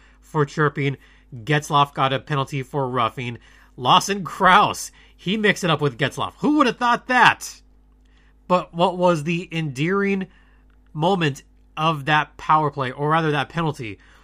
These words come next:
was seeing Max Jones and Ryan Getzlaf laughing in the penalty box. Little did they know that they were pissing off the other team.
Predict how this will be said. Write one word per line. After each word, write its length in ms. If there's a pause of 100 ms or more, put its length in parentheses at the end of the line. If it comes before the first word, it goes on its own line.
(140)
was 220
seeing 300
Max 420
Jones 720
and 300
Ryan 480
Getzlaf 640 (400)
laughing 800
in 280
the 140
penalty 540
box. 500 (320)
Little 420
did 240
they 180
know 440 (300)
that 280
they 140
were 160
pissing 500
off 260
the 140
other 240
team. 460